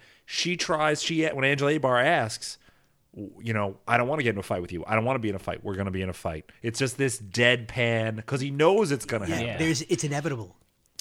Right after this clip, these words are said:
Speaker 1: And what about love? Isn't love important? We'll get there.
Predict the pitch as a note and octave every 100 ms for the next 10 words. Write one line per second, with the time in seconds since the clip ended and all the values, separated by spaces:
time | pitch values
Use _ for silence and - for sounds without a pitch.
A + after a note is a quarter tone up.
0 | - A2+ A2 G2+ - - _ A#2 B2+ B2+
1 | A#2+ D3 A2+ F#2 G#2+ A2 A2+ A#2 A#2+ C3+
2 | C#3 D3 D3+ _ _ _ _ - - B2
3 | B2+ B2+ A2 - E2+ D#2+